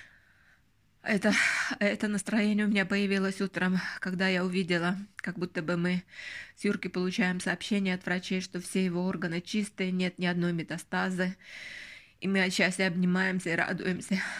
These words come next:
Это видение я увидела, когда лежала в кровати. Наверное, мне нужно принять еще одну таблетку, но я подожду звонка от Юрки. Он обещал позвонить мне после посещения врач-, врача.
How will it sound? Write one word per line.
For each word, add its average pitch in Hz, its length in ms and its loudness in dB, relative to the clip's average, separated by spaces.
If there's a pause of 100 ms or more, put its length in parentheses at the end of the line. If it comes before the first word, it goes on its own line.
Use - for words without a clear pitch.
(160)
Это 185 160 -2
видение 220 540 -2
я 247 80 -2
увидела, - 420 -8
когда - 340 -6
лежала - 400 -4
в - 80 -16
кровати. 349 640 -8 (2000)
Наверное, 262 340 0
мне 233 160 0
нужно 254 300 -2
принять - 420 -6
еще - 300 -4
одну - 340 -6 (140)
таблетку, 277 680 -2 (240)
но - 80 -8
я 254 160 -2
подожду 240 420 -4
звонка 254 420 -6
от - 140 -8
Юрки. 202 360 -4
Он 254 120 -2
обещал - 480 -8
позвонить - 520 -10
мне 208 180 -12 (380)
после - 300 -8 (440)
посещения 226 560 0
врач-, 208 320 -6
врача. 196 480 -2